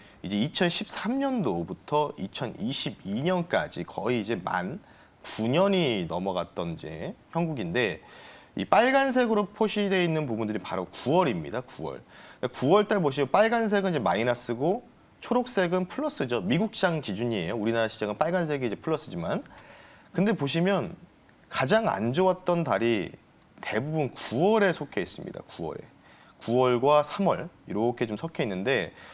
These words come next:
제가 빨간색으로 좀 표시했던 부분은 뭐냐면 매년 구월마다 시장이, 어,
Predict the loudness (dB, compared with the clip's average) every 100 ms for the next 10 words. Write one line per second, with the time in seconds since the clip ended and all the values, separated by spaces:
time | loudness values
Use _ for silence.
0 | -6 0 4 4 6 4 4 2 2 2
1 | 2 0 0 2 0 0 -2 0 0 0
2 | 0 -2 -6 -18 -20 -12 0 4 6 6
3 | 4 6 4 2 -4 -8 0 4 4 4
4 | 4 6 6 4 0 -16 -14 -6 -2 2
5 | 2 2 -2 -4 -20 -20 -20 -8 -6